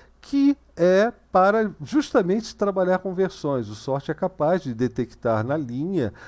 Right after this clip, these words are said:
um padrão que represente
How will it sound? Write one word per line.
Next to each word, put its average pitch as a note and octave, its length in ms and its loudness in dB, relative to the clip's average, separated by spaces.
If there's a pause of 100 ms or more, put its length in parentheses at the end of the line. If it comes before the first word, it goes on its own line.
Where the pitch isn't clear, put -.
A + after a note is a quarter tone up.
(180)
um B2+ 160 -6
padrão D#3 560 0 (240)
que F3+ 100 -4
represente C3+ 960 -2